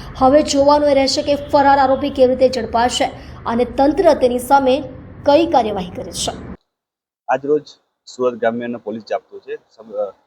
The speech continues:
Speaker 2: લાજપોર જેલમાંથી એક ત્રણસો બે, અ, કડોદરા પોલીસ સ્ટેશન, જી આઈ ડી સી પોલીસ સ્ટેશનનો ત્રણસો બે નો આરોપી, આરોપી હતો ઉત્તમ ધનગર કરીને.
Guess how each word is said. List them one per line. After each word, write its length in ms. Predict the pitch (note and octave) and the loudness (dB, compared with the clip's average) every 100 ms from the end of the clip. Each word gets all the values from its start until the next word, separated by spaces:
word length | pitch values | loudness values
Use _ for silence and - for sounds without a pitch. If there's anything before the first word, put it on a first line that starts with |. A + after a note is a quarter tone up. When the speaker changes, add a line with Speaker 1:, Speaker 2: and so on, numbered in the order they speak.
| _ _ - | _ _ -6
Speaker 2:
લાજપોર 320 | A2 - B2 | -4 -4 -8
જેલમાંથી 500 | A2 G#2+ A2 G#2+ A2+ | -8 -8 -10 -14 -16
એક 60 | A2 | -20
ત્રણસો 460 | _ - A2 B2 | _ -20 -16 -8
બે, 200 | A2 A2 | -4 -4
અ, 40 | G#2+ _ _ _ _ _ G2 F#2+ F#2 | -4 _ _ _ _ _ -20 -20 -12
કડોદરા 280 | A#2 B2 A#2+ | -6 -4 -2
પોલીસ 260 | A#2+ A2 A2+ | -4 -8 -12
સ્ટેશન, 280 | G#2+ G#2+ G#2+ | -18 -20 -16
જી 120 | A2 | -12
આઈ 80 | A2 | -12
ડી 80 | |
સી 140 | A2 A2+ | -14 -18
પોલીસ 220 | G#2+ G#2+ | -16 -16
સ્ટેશનનો 300 | A2 - A2+ | -20 -20 -20
ત્રણસો 300 | G#2 G2+ A2 | -18 -12 -8
બે 100 | G2+ | -6
નો 100 | G2+ | -4
આરોપી, 400 | G2 F#2+ F2+ F#2+ | -4 -4 -8 _
આરોપી 360 | G2+ G#2 G2 G2+ | -8 -8 -12 -16
હતો 180 | E3 - _ _ _ | -18 -20 _ _ _
ઉત્તમ 360 | A#2 - C3+ C3 | -20 -4 -2 -2
ધનગર 440 | G#2+ A2+ A2+ A2 | -4 -6 -6 -8
કરીને. 340 | G2+ - _ | -8 -16 _